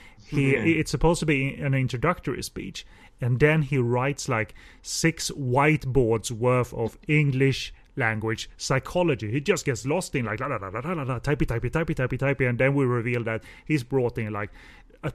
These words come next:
Speaker 1: ton of whiteboards and just held a massive expert, like, uh,
Speaker 2: <laughs> Yeah.
Speaker 1: sort of, uh, introductory speech about psychology. And I, I did like that, that he's, uh,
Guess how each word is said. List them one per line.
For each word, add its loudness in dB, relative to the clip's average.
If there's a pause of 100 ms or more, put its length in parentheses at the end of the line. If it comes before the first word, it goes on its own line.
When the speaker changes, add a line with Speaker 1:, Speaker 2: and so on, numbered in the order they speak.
Speaker 1:
ton 4
of 0
whiteboards 0
and -4
just 0 (200)
held -2
a 0 (500)
massive 4 (100)
expert, 2
like, -2
uh, 2
Speaker 2:
<laughs> -4
Yeah. -4
Speaker 1:
sort 2
of, -6
uh, 0 (340)
introductory 0
speech -6
about -4
psychology. -2 (400)
And 2
I, 2
I 6
did 4
like 0
that, 0
that 0
he's, -2
uh, 0